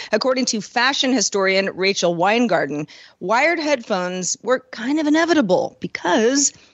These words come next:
the so-called Y two K revival over the past few years in fashion has been so strong. You might hear a lot of people saying the nineties are back. Well, it's kind of the same idea. But why wired headphones of all things? Weingarten thinks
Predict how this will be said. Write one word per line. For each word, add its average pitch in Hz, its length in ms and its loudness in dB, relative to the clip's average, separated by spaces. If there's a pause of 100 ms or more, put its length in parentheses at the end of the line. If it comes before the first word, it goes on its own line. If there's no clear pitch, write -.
(100)
the 170 80 -8
so-called 202 520 0
Y 175 200 2
two 180 180 -2
K 170 220 0
revival 240 580 0
over 202 240 2
the 160 80 -4
past 160 380 -2
few 175 180 -8
years 226 380 0
in 202 80 -2
fashion 170 540 -2 (300)
has 247 280 0
been 196 300 0
so 175 260 0
strong. 202 400 0
You 160 100 -6
might 180 140 2
hear 185 80 4
a 175 60 4
lot 165 140 4
of 165 60 -2
people 175 200 -4
saying 170 240 0
the 202 80 0
nineties 285 440 2
are 220 80 2
back. 165 460 -2 (220)
Well, 480 240 -2
it's 466 120 -4
kind 330 220 2
of 240 120 0
the 214 100 2
same 190 380 0
idea. 131 520 -4 (420)
But - 220 -2
why 277 500 2
wired 214 560 2
headphones 190 920 -4 (120)
of - 80 -20
all 254 460 2
things? - 560 -6 (260)
Weingarten 240 460 2
thinks 196 400 0